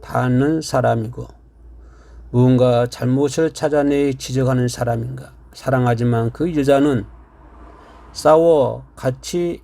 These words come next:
외출하는 것도 싫다. 나는 어지간한 일은 넘어가는 반면, 아내는 조금만 일도 그냥 지나치지 않는다. 젓가락질을 잘못한다고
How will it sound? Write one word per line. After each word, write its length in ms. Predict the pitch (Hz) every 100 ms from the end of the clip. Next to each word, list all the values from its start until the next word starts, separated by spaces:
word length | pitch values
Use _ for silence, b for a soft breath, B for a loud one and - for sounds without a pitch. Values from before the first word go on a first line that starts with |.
| -
외출하는 520 | 127 135 - 143 135
것도 280 | 123 120 143
싫다. 560 | - 131 - - - - - - _ - b b b b b
나는 380 | 123 123 127 123
어지간한 640 | 117 123 143 165 165 165
일은 320 | 139 135 143
넘어가는 420 | 131 127 127 131 127
반면, 540 | 120 120 120 117 123 - _
아내는 460 | - 117 117 117 117
조금만 480 | - 127 147 160 165
일도 480 | 135 131 151 165 -
그냥 320 | 131 123 123
지나치지 500 | - 117 117 127 147
않는다. 540 | 117 113 113 113 - - - - - - - - - - b b b b
젓가락질을 920 | - 117 - 120 113 - 120 120 120
잘못한다고 1080 | - 120 120 131 135 135 135 139 151 151